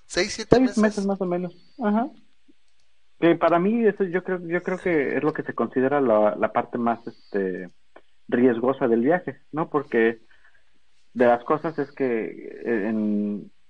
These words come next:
Speaker 2: afuera de la atmósfera
Speaker 1: Ujú.
Speaker 2: terrestre, la, las cantidades de radiación que recibe una nave son grandísimas, ¿no?
Speaker 1: Ujú.
Speaker 2: Y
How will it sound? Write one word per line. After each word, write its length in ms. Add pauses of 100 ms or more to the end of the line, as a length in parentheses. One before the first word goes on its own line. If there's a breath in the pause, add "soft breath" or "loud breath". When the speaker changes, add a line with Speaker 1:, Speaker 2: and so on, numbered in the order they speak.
Speaker 2:
afuera 720 (180)
de 560 (120)
la 140
atmósfera 720 (420)
Speaker 1:
Ujú. 160 (200)
Speaker 2:
terrestre, 540 (200)
la, 180 (120)
las 200
cantidades 420
de 80
radiación 640
que 140
recibe 600 (460)
una 220
nave 400 (160)
son 360 (320)
grandísimas, 760
¿no? 140
Speaker 1:
Ujú. 220
Speaker 2:
Y 380